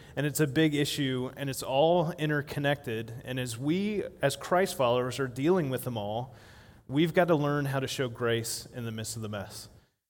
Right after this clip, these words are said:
Now, some, some of you might be thinking at this point, "Hey, we're, we're in church, uh, we're talking about pro-life versus pro-choice. I mean, that's kind of a, aren't you kind of talking to the choir here this morning? Isn't that kind of a given of what we might believe and what, what we might say about that?"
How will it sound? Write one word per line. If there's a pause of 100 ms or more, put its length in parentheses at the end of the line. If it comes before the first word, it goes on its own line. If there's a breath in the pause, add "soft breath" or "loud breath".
(120)
Now,
some, (320)
some
of
you
might
be
thinking
at
this
point,
"Hey,
we're,
we're
in
church,
uh,
we're
talking
about
pro-life
versus
pro-choice.
I
mean,
that's
kind
of
a, (720 loud breath)
aren't
you
kind
of (140)
talking
to
the
choir
here
this
morning?
Isn't
that
kind
of
a
given
of
what
we
might
believe
and
what,
what
we
might
say
about
that?"